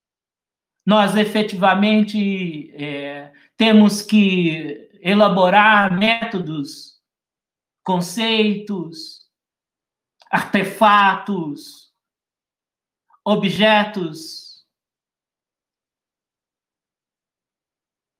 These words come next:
entendimentos, simbologias, interpretações, com o corpo,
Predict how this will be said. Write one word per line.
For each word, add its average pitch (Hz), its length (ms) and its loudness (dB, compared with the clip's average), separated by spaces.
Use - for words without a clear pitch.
entendimentos, 220 1300 0
simbologias, 202 1400 -2
interpretações, 208 1700 -2
com 202 200 0
o 175 100 -4
corpo, - 800 -2